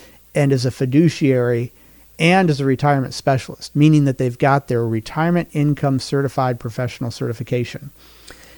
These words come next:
And obviously, you would want one who has a A plus rating with the Better Business Bureau, right? Now,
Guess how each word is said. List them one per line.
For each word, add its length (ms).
And 280
obviously, 600
you 120
would 100
want 240
one 160
who 140
has 220
a 280
A 140
plus 360
rating 320
with 140
the 60
Better 180
Business 360
Bureau, 380
right? 200
Now, 280